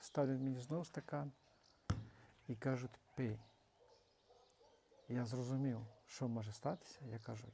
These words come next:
"Не буду". Вони кажуть: "Пий".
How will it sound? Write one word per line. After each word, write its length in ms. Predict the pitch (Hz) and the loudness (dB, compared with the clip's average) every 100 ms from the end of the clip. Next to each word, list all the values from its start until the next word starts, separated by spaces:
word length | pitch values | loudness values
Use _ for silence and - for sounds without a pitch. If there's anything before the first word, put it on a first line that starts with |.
| - - - - | -18 -20 -20 -2
"Не 160 | 117 147 | 2 4
буду". 320 | 113 101 107 - _ - - - - - - - - - - - - - | 2 -2 -4 -16 _ -20 -20 -20 -20 -20 -20 -20 -20 -20 -20 -20 -14 -4
Вони 160 | 107 | -2
кажуть: 340 | 110 117 110 113 - | -2 -4 -4 -8 -8
"Пий". 320 | - 147 117 | 4 4 4